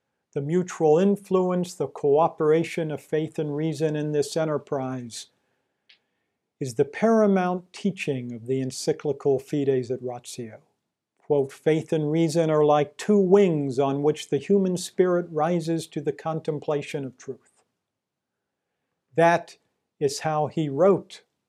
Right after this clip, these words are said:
Redemptor Hominis, on the two wings of faith and reason. So the truth of Christ, he says, holds out to theology and philosophy alike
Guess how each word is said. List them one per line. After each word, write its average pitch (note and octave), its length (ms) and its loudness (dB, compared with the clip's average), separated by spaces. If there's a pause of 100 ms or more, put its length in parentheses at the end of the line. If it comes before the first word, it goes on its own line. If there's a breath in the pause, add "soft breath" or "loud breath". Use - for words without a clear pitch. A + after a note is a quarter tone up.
(240)
Redemptor C#3+ 720 -4
Hominis, G3 640 -2
on D3+ 200 -4
the C#3+ 80 2
two G3 280 0
wings F3+ 640 0
of C#3+ 140 0
faith C#3+ 360 -6
and C3 200 -8
reason. A#2+ 320 -12 (2250)
So D3 300 0
the C#3+ 100 -2
truth - 460 2
of - 160 2
Christ, - 720 -2
he D3 100 -8
says, C#3+ 520 -6 (100)
holds A#3+ 420 6
out F#3+ 420 0
to D#3 160 -6
theology A3+ 1120 0
and D#3 260 -6
philosophy G3 1040 0
alike F#3 720 0